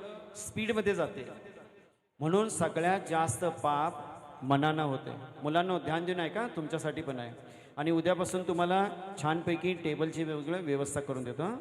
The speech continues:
असंच यायचं पूजेला रोज. तर सगळ्यात जास्त पाप आम्ही मनानं करतो. वचनानं म्हणजे हे कर जा मनाला, असं कर, तसं कर, त्याचं असं करूया, तसं करूया, वचनानं थोडं कमी होतंय.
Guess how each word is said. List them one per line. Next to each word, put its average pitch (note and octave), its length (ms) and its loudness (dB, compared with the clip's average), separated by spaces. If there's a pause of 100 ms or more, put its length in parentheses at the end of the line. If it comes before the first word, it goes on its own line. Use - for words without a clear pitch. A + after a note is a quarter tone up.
असंच C#3+ 300 0
यायचं C#3+ 220 0
पूजेला A#2 360 -4
रोज. A2 260 -8 (960)
तर G3 40 6
सगळ्यात F#3+ 640 8
जास्त G3 320 8
पाप D#3+ 360 4 (560)
आम्ही F3 140 0
मनानं C#3+ 380 -2
करतो. A#2 440 -8 (1300)
वचनानं G3 600 4
म्हणजे E3+ 260 2
हे G#3+ 160 4
कर A3 300 2
जा G#3+ 180 2
मनाला, E3 460 0 (800)
असं F#3+ 200 2
कर, D#3+ 340 4 (120)
तसं E3 220 2
कर, E3 260 2
त्याचं D#3 280 0
असं D#3 240 2
करूया, D3 460 2 (100)
तसं F#3 180 -2
करूया, C3+ 440 0 (420)
वचनानं D#3+ 540 0 (680)
थोडं D#3+ 180 2
कमी D3+ 300 -4
होतंय. A2+ 300 -8